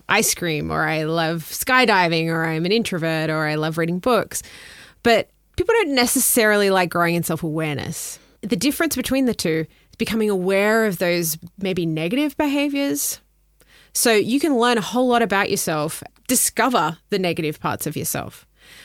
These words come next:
But until you become aware of them in the moment that you're actually presenting them to the people around you, then you're not truly self-aware. So the Enneagram draws our attention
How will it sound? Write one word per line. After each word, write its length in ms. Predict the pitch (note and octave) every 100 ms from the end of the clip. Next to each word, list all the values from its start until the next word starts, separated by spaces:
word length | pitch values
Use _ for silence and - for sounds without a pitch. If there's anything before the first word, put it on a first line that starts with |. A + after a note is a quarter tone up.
| -
But 80 | G#3+
until 260 | G#3 C4+
you 80 | D#4+
become 320 | E4+ - C4+
aware 480 | A#3 F3 F#3 G3 G#3
of 160 | G3 E3+
them 220 | E3 D#3+
in 240 | G#3 G3+
the 80 | G3+
moment 540 | F3+ F3 F3+ E3+ -
that 140 | - -
you're 180 | D3+ -
actually 640 | E3+ - - D3+ C#3+ C#3+ _ _ _ _ _ -
presenting 640 | C4+ G#3 F#3 G3+ A3 E3+
them 160 | D#3+ D3
to 180 | - D#3+
the 260 | C#3+ D3+ -
people 260 | - F#3+ E3
around 380 | C#3+ D3 F#3 -
you, 240 | E2 - - _ - - _ -
then 360 | E3+ F#3 G3+
you're 100 | G3
not 160 | F3 E3+
truly 300 | - E3+ D#3+
self-aware. 520 | - D3+ D3+ A2 - - _ _ _ _ _
So 140 | - A#3
the 120 | A3 -
Enneagram 640 | A3+ C4 B3+ F#3 F3+ F#3
draws 680 | - G3 G3+ A3+ A#3+ B3 A#3+
our 180 | G#3+ G3
attention 800 | F#3+ - G3 G3 - C#3 D#2+ F3+